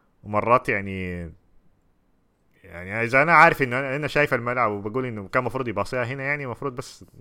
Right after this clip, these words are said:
قراراته اللي قدام يتحسن بشوية. لكن غير كده البول كارينج بتاعه ممتاز.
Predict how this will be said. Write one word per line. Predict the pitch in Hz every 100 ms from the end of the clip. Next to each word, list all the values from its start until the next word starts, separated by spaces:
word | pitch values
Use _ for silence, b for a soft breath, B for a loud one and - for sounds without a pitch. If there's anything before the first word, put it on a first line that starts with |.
| -
قراراته | - 104 107 127 117
اللي | 98 95
قدام | 95 110
يتحسن | - 110 - 87
بشوية. | - 101
لكن | 92 98 165 143
غير | 131
كده | 170 156
البول | 113 104
كارينج | 139 139 123
بتاعه | 110 127
ممتاز. | 110 101 117 117